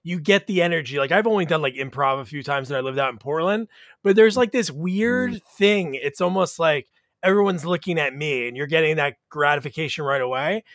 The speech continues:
Speaker 1: Like, you work on a movie
Speaker 2: Yeah.
Speaker 1: sometimes, you know, you know, you don't know if people are gonna like the, or you're gonna get cut. You know, sometimes your scene gets cut
Speaker 2: Well,
Speaker 1: from a
Speaker 2: a lot of
Speaker 1: movie,
Speaker 2: it's
Speaker 1: you
Speaker 2: out of
Speaker 1: know?
Speaker 2: your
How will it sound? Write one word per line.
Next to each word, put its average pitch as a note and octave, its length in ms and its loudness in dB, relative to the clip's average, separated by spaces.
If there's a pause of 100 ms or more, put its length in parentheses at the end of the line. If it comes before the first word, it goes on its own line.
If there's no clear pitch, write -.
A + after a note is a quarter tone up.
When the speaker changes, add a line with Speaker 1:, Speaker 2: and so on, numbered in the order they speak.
(200)
Speaker 1:
Like, G3 80 0
you A#3+ 140 4
work C4+ 160 6
on A3 100 8
a F#3 40 4
movie A#3+ 260 4
Speaker 2:
Yeah. F3+ 40 2
Speaker 1:
sometimes, D3+ 880 -2 (340)
you G3+ 120 2
know, E3 280 2 (800)
you A3 120 -6
know, F#3 60 0
you G#3+ 140 -2
don't F4+ 140 -4
know D#3 140 2
if D3 80 -6
people F3 240 -4
are F3 320 0
gonna F3 180 0
like E3+ 240 2 (100)
the, G3+ 180 4
or F4 200 4
you're A#3 160 0
gonna G3 180 2
get D#3+ 220 -4
cut. D3 280 2 (360)
You F#3 80 -4
know, F3 100 6
sometimes F#3+ 380 2
your D3 80 -6
scene F3 280 -6
gets E3+ 220 0
cut C#3 140 4
Speaker 2:
Well, D#3+ 120 8
Speaker 1:
from E3 60 2
a E3 40 6
Speaker 2:
a - 20 10
lot D#3 100 6
of D3 60 0
Speaker 1:
movie, E3 140 -2
Speaker 2:
it's G#3 80 4
Speaker 1:
you E3+ 40 8
Speaker 2:
out E3+ 80 8
of E3+ 80 4
Speaker 1:
know? F3 40 2
Speaker 2:
your E3 120 2